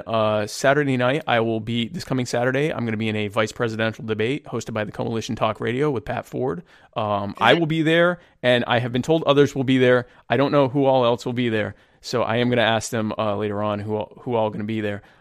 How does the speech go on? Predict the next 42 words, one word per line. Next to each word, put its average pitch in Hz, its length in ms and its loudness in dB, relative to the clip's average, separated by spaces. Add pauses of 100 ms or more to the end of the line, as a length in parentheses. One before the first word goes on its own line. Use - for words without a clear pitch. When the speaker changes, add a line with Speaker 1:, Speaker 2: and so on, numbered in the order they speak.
(100)
Speaker 1:
Um, 113 360 4
but, 117 340 4
um, 110 540 0
then 120 420 0
Speaker 2:
Ask - 0 -
them - 0 -
if - 100 -10
they 110 60 -2
Speaker 1:
on, 113 360 -2 (1080)
what's - 160 -2
that? 113 220 -2 (680)
Speaker 2:
Ask 240 260 0
them 269 120 -2
if 269 120 -4
they 226 120 -4
scrum. 190 680 -2 (400)
Speaker 1:
Are 127 80 0
you, 156 180 0
are 143 80 8
we 165 100 4
scrumming? 214 600 0 (200)
Is 143 140 -4
this 233 160 -4
a 381 60 0
Speaker 2:
<laughs> - 0 -
Speaker 1:
scrum? 170 640 2 (200)
I 294 60 6 (400)
just 233 100 4
Speaker 2:
Have - 20 0
you 247 120 6
Speaker 1:
wanna 208 60 4
know 196 180 8
Speaker 2:
scrummed? 202 160 6 (520)
Speaker 1:
what 160 140 6
I 156 60 8
need 156 180 4
to 143 100 2
wear. 117 380 -2 (320)
Um, 143 460 4
but 139 160 6
then 147 180 6
on, 139 400 6